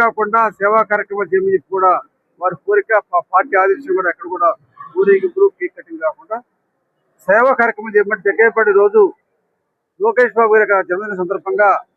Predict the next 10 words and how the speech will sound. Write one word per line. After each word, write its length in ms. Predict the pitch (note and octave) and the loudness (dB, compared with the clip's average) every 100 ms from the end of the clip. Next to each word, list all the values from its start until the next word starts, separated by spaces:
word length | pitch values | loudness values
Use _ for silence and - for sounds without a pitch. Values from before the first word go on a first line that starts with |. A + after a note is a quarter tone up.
| _ _ _ _ _ _ _ _ _ _ - | _ _ _ _ _ _ _ _ _ _ -2
యాభై 280 | G3+ A3 A#3+ | 0 2 0
మంది 180 | A#3 - | 0 2
పైన 120 | A3+ B3 A#3 | 2 2 -4
ఇప్పటికీ 260 | - - G#3+ | -8 -2 -2
రక్తం 200 | - G#3 | -2 -4
ఇచ్చారు, 200 | G3+ G#3 G3 | -4 -4 -2
ఇంకా 120 | G3+ | -4
రక్తదానం 300 | - F#3+ F#3 F3+ | -4 -2 0 0
చేస్తా 260 | F3 F#3+ F#3 | -2 -2 0
ఉన్నారు. 220 | G3 | 0